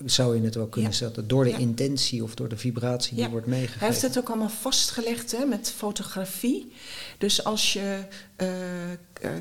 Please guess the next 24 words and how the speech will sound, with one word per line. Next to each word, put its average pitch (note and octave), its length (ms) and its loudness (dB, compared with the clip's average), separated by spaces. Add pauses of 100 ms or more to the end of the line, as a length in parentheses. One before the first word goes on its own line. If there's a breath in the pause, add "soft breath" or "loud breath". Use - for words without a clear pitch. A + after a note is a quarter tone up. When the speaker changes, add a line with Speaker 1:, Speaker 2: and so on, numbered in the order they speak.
Speaker 2:
kristallen A3 760 2
hebt, E3+ 360 -2
zeg E3 320 0
maar, F3 320 -4 (440 loud breath)
en F3+ 180 -2
je F#3 100 -2
zet, F3+ 420 -2
eh, - 100 -8 (440)
rockmuziek E3 920 -2
of D#3 140 -10
klassieke - 540 0
muziek D#3+ 560 -6
of, - 140 -6 (480 loud breath)
eh, E3 260 -4
je F3 80 -2
spreekt E3+ 380 -2
liefdevolle E3+ 680 -2
woorden E3 840 -4
of D#3+ 220 -6 (300 loud breath)
juist, D#3+ 520 0
eh, E3 100 -8 (140)
nare E3 640 2
woorden, D#3 560 -6 (680 loud breath)
ehm, F3 340 -4